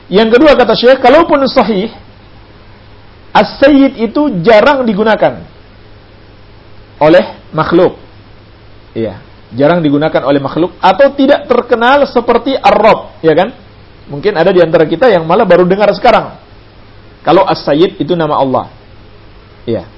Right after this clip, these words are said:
Oleh karena itu,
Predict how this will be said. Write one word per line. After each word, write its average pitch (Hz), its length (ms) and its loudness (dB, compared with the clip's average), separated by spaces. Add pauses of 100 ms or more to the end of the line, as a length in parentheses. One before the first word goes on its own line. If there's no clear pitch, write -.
(2250)
Oleh 226 160 4
karena 240 240 2
itu, 233 320 -2